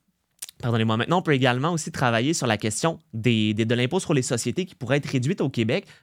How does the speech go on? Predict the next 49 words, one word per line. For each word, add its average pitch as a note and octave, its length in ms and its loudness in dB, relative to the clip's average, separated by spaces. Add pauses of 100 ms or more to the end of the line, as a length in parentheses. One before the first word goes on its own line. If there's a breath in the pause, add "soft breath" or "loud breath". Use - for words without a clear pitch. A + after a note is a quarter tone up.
Bref, B3+ 280 2
on C4 100 0
pourrait C#3+ 220 -2
avoir D3 380 -4
un A#2+ 280 0
environnement C#3+ 640 0
fiscal C#3 680 -4
beaucoup D#3 400 -2
plus E3+ 300 -4
dynamique C#3+ 720 0
et A#2 60 -2
beaucoup D3 240 -2
plus F#3 320 0
attractif C3 500 -4
pour B2 140 0
les A2+ 100 0
capitaux A#2 380 -2
étrangers. A#2 440 -2 (300 loud breath)
Parce - 220 0
qu'aujourd'hui, C3+ 360 4
au G3+ 60 2
Québec, C#3+ 380 0
quand A2+ 160 -2
on A#2 60 0
regarde C#3+ 260 -2
nos A2+ 180 0
in-, A#2+ 120 2
les A2+ 180 2
investissements, A2+ 580 0
étr-, C#3 260 -4
euh, G#2 140 0 (160)
pas C#3+ 120 2
juste D3+ 140 0
étrangers, A#2 380 0
mais C3+ 120 2
les, G#2+ 100 0 (260 loud breath)
les, A2 100 4
les, G#2+ 120 4
les, G#2 160 2
les, F#2 140 -4
les, F#2+ 280 -4
les - 340 -16 (240)
dépenses E3 440 2
en A#2 80 0
capital C3+ 460 -2
au A2 60 -4
Québec G#2 300 -2
du A2+ 100 -6
privé, G#2 440 0